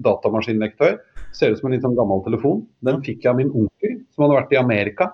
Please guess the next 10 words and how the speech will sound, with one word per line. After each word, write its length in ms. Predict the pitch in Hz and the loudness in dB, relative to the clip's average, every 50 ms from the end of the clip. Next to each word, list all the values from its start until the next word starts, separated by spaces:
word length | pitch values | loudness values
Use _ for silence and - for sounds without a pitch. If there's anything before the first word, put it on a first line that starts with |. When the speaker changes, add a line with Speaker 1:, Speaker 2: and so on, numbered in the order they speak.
| - - | -6 -4
Speaker 1:
i 60 | 139 | -2
nitten 340 | 143 143 139 139 - 110 107 | -2 -2 -2 -2 -4 -4 -4
syttiåtte. 640 | - - 127 120 - 147 147 - - - 190 196 - - _ _ _ _ _ _ _ _ _ _ _ _ - | -2 -4 -4 0 2 2 2 0 0 -2 -2 -2 -2 -6 _ _ _ _ _ _ _ _ _ _ _ _ 0
Den 140 | 131 131 131 | 0 2 2
kan 220 | 143 147 147 143 147 | 4 4 6 6 8
du 260 | 156 156 151 156 151 151 | 8 8 8 6 4 2
spille 280 | - - 151 147 143 139 | -2 -4 0 0 0 0
tic-tac-toe 800 | - 127 127 - 127 - - - 127 117 110 113 113 117 123 123 | -2 -4 -2 0 -2 -2 0 0 0 2 2 2 0 0 2 2
og 60 | 120 120 | 2 2
litt 180 | 117 113 - | 0 -4 -8